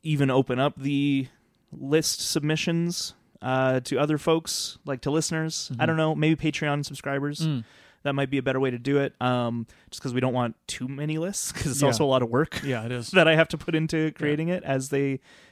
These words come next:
Speaker 1: get submitted. Um, I probably need to find a better way to do it. S-, uh, I use Excel, but not to its full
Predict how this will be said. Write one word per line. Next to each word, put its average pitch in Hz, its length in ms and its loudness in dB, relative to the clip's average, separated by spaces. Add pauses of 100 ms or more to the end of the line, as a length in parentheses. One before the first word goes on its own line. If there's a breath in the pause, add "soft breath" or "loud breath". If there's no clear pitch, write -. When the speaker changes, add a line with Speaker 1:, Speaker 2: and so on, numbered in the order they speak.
Speaker 1:
get 160 140 0
submitted. 147 400 0
Um, 120 420 2 (500 loud breath)
I 123 140 -2
probably 123 400 -4
need 120 260 -2
to 117 60 -6
find 123 200 -2
a - 20 -2
better 123 240 2
way 127 160 2
to 120 80 -8
do 139 200 4
it. 202 160 0 (100)
S-, - 220 -12
uh, 117 260 -6
I 117 60 -6
use 123 200 0
Excel, 143 380 -2
but 120 300 -2
not 120 320 -2 (240)
to 123 120 -4
its 117 120 -4
full 120 360 -4